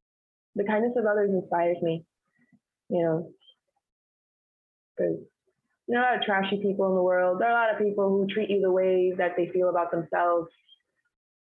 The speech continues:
And the kindness of others truly inspires me as an artist to reflect that, you know, reflect more of that kindness, more of that beauty in the world. 'Cause, you know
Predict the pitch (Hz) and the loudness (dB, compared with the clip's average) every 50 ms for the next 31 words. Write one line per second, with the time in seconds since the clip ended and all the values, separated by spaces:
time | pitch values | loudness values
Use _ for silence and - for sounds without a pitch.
0 | _ - - 190 220 190 180 175 170 170 160 - - - _ _ _ _ _ _ | _ -4 -2 0 0 2 2 2 2 0 -2 -4 -8 -18 _ _ _ _ _ _
1 | _ _ _ _ _ _ _ _ _ _ _ _ _ _ _ - 208 202 - 220 | _ _ _ _ _ _ _ _ _ _ _ _ _ _ _ -6 -4 -2 0 0
2 | 220 214 233 233 233 233 214 202 202 196 196 196 202 202 208 226 226 220 226 226 | 0 0 0 0 0 0 0 0 2 2 0 0 -2 -2 -2 0 0 0 0 0
3 | 226 - - 208 196 202 196 202 202 202 208 196 196 196 196 190 196 196 185 190 | -2 -2 -2 -2 0 2 0 0 0 0 0 0 2 2 2 0 0 0 0 0
4 | 185 185 180 190 190 190 190 196 202 202 196 185 185 185 - _ - - 190 190 | 0 0 0 0 0 0 0 0 2 2 0 0 -2 -6 -12 _ -6 -2 0 0
5 | 185 180 180 175 175 175 175 180 196 - - - _ _ _ _ _ _ _ _ | 2 2 2 2 2 0 0 0 -2 -4 -8 -16 _ _ _ _ _ _ _ _
6 | _ _ _ _ _ _ _ _ _ _ _ _ _ _ _ - 247 - - 269 | _ _ _ _ _ _ _ _ _ _ _ _ _ _ _ -4 -2 0 2 0
7 | 277 294 - - 247 - - - _ - - 240 233 226 226 226 214 - 262 262 | 0 0 0 -2 -2 -2 -4 -10 _ -2 0 2 2 4 2 2 2 2 2 2
8 | 254 254 262 269 269 247 220 - - - 214 220 220 214 208 - 214 208 208 202 | 4 4 4 6 6 4 4 2 2 2 4 4 4 4 4 4 4 4 4 4
9 | 196 180 175 180 180 190 196 208 202 185 180 170 165 170 175 170 170 165 160 - | 4 2 2 2 2 4 4 4 4 4 4 4 4 4 4 4 2 2 0 -2
10 | - _ _ _ _ _ _ _ _ _ _ _ _ _ _ _ _ - 196 175 | -10 _ _ _ _ _ _ _ _ _ _ _ _ _ _ _ _ -2 -2 0
11 | 165 160 156 - - _ _ _ _ - 196 180 175 170 170 165 160 160 165 165 | 0 -2 -6 -12 -20 _ _ _ _ -2 0 2 2 2 2 2 0 0 -4 -6